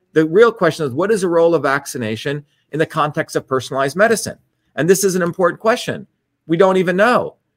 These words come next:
Like, one size fits all, personalized immunology, right?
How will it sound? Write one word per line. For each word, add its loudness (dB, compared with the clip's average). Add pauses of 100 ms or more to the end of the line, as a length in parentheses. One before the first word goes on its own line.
(160)
Like, 2 (480)
one 2
size 2
fits -4
all, 2 (400)
personalized 0 (800)
immunology, -4
right? 2